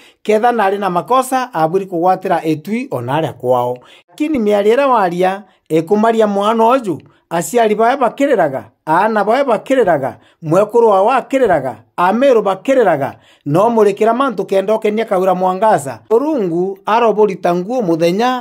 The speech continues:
bwatigwa kîthûnû. Mûrungu abwîkîrire nthao, amîrû bonthe bakîonaga, na nthîgûrû ya Kenya îkîonaga, na ûlimwengu. Ûtîkarîcokera mîario yû waria kaîrî, na nîgwe ûtûma mbaria na marûrû,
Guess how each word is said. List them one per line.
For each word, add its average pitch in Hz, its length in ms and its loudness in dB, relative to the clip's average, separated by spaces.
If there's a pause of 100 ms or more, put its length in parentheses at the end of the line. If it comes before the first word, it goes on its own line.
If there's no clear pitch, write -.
(120)
bwatigwa 180 520 0
kîthûnû. 170 640 0 (260)
Mûrungu 220 400 2 (100)
abwîkîrire 208 640 0
nthao, 233 380 0
amîrû 214 460 -2
bonthe 214 300 0
bakîonaga, 247 680 -2 (260)
na 143 140 -6
nthîgûrû 202 360 0
ya 208 120 -2
Kenya 240 300 -2
îkîonaga, 202 680 -4 (120)
na 147 120 -4
ûlimwengu. 160 720 0
Ûtîkarîcokera 226 880 -2
mîario 202 400 -2
yû 247 100 -4
waria 196 260 -2
kaîrî, 233 460 -2 (260)
na 139 160 -6
nîgwe 190 300 0
ûtûma 202 320 -2
mbaria 165 280 -2
na 180 80 -4
marûrû, 254 500 0